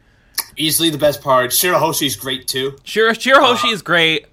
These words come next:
Speaker 2: Um, all the members of the royal family are great.
Speaker 1: Oh, yeah.
Speaker 2: Specifically, Queen Otohime, who I fucking
Speaker 1: Mm-hmm.
Speaker 2: cry for.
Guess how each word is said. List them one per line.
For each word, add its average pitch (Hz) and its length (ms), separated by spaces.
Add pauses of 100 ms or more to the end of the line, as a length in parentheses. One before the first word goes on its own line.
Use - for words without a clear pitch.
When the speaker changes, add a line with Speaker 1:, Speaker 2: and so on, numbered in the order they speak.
(180)
Speaker 2:
Um, 147 560
all 269 180
the 285 100
members 196 320
of 160 60
the 139 80
royal 139 220
family 123 480 (160)
are 120 160
great. 120 360
Speaker 1:
Oh, - 20
yeah. - 180
Speaker 2:
Specifically, - 1040 (240)
Queen 202 380
Otohime, 147 960
who 143 260
I 170 180
fucking 170 440
Speaker 1:
Mm-hmm. - 100 (140)
Speaker 2:
cry 196 400
for. 113 520